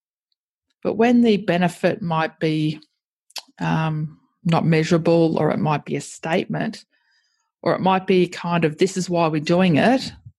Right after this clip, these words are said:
I don't really think the organisation has worked out the why.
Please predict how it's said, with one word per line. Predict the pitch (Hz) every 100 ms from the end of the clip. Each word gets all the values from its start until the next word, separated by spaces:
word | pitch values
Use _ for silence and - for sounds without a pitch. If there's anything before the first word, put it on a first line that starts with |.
| _ -
I |
don't | 175 190 226
really | 247 254 240
think | - 196 226 - _ _ _ _ _ _ -
the | 180
organisation | 180 170 165 165 160 - 170 160
has | 156 165 160
worked | 175 156 156
out | 156 139 -
the |
why. | 147 151 151 170 226 254